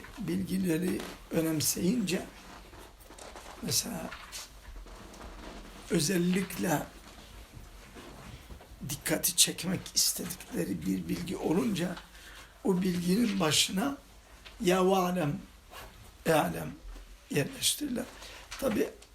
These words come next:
alimler bu konuda epey böyle ileri gitmişler o konuyu. Mesela diyorlar, e alem olursa sondaki cümle, bilgi çok önemli. Ama valem olursa hem öndeki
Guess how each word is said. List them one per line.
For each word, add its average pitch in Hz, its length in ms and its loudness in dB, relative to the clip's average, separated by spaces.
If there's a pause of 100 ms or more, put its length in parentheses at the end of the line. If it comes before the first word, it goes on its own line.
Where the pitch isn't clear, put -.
(280)
alimler 208 480 2 (120)
bu - 100 -2
konuda 277 500 -2 (160)
epey 262 300 -6
böyle 180 260 -2 (100)
ileri 180 320 -2 (220)
gitmişler - 580 -6 (140)
o - 180 -14
konuyu. 285 360 -6 (640)
Mesela 190 360 0
diyorlar, 202 360 -2 (560)
e - 60 6
alem 202 380 6
olursa 226 800 4 (440)
sondaki 185 720 2
cümle, 180 300 2 (340)
bilgi 170 580 2 (340)
çok 139 220 -2 (120)
önemli. 156 580 0 (520)
Ama 185 380 6
valem 180 420 6
olursa 175 600 4 (380)
hem 220 320 4
öndeki 180 720 4